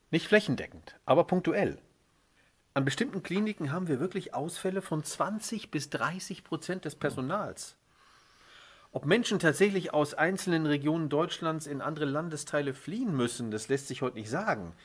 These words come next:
Aber es gibt keinen Ort in Deutschland, bei dem man nicht genau hingucken muss. Deutschland ist am Ende und wird untergehen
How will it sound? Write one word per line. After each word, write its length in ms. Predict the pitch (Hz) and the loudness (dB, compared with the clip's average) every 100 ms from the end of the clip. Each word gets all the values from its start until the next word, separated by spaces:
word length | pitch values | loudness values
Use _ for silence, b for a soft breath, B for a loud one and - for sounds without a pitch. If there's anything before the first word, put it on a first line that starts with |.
| b b - | b b -2
Aber 160 | 120 | 2
es 120 | 131 | 2
gibt 280 | 170 196 - | 0 -6 -8
keinen 380 | - 151 220 226 | -2 0 2 0
Ort 280 | 143 180 208 | 2 2 2
in 140 | 135 | 0
Deutschland, 500 | 117 180 - 120 135 | 0 -2 0 0 2
bei 120 | 117 | 2
dem 180 | 113 131 | 2 2
man 200 | 160 156 | 0 0
nicht 320 | 135 - - | -2 -2 -8
genau 440 | 196 185 131 143 151 | -4 -2 0 0 0
hingucken 540 | 180 247 - 135 98 | -2 -4 -2 -4 -4
muss. 360 | 82 80 - - _ _ _ _ _ _ _ _ | -10 -6 -6 -8 _ _ _ _ _ _ _ _
Deutschland 460 | - 135 - 196 196 | -2 -2 2 0 0
ist 200 | 185 - | -6 -8
am 120 | 180 | -8
Ende 420 | 208 254 131 76 b b b b b b _ | -2 0 0 -2 b b b b b b _
und 120 | 113 | -6
wird 180 | 120 - | -6 -2
untergehen 680 | 247 165 117 120 107 95 | 0 0 0 -2 -4 -6